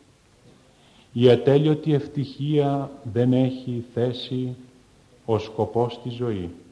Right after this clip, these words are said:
όταν είναι απομακρυσμένη από τη χαρά του Χριστού. Οι διακυμάνσεις της ζωής μας οδηγούν στην προσευχή. Η ζωή μας γεννήθηκε πάνω σε ένα σταυρό,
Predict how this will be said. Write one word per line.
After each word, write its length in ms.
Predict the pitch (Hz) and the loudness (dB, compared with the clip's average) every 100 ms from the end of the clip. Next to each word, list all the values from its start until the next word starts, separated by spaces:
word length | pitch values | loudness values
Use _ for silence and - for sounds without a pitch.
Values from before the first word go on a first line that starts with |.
| _ _ _ _ _ _ _ _ _ | _ _ _ _ _ _ _ _ _
όταν 340 | - 104 123 131 | -6 0 2 4
είναι 560 | 147 143 135 131 127 - | 2 2 0 0 -2 -4
απομακρυσμένη 1300 | 120 113 120 117 110 110 107 104 117 123 117 113 110 | -2 0 2 2 0 -4 -4 -2 0 2 0 -2 -4
από 280 | - 110 110 | -4 -2 -2
τη 140 | 98 101 - | -8 -12 -8
χαρά 300 | 101 101 - | -6 -6 -8
του 100 | 95 - | -16 -14
Χριστού. 440 | 98 - - 95 90 - _ _ _ _ _ _ _ _ _ _ _ - | -14 -14 -14 -14 -14 -20 _ _ _ _ _ _ _ _ _ _ _ -2
Οι 80 | 110 | 0
διακυμάνσεις 1040 | 117 123 120 131 127 143 156 - 151 - | 4 4 4 0 2 4 2 -4 -8 -8
της 180 | 147 123 | -8 -4
ζωής 540 | 127 123 151 160 - - | -2 0 0 -4 -10 -8
μας 260 | 123 117 - | -4 -4 -4
οδηγούν 480 | 107 113 117 135 | -4 -2 -2 -2
στην 220 | 127 - 123 | -2 -8 -6
προσευχή. 680 | 123 123 113 104 - 101 92 - - _ _ _ _ _ _ _ _ _ | -6 -6 -10 -10 -12 -10 -10 -18 -20 _ _ _ _ _ _ _ _ _
Η 100 | - | -6
ζωή 280 | 110 127 143 | 4 6 6
μας 240 | 151 147 131 | 6 2 2
γεννήθηκε 640 | 139 139 147 - - 135 | 2 4 2 -2 0 0
πάνω 360 | 135 123 123 123 | 4 4 4 0
σε 180 | - | 0
ένα 200 | 127 127 | 2 2
σταυρό, 680 | 117 - 113 107 107 87 85 | 0 -4 -4 0 -2 -2 -6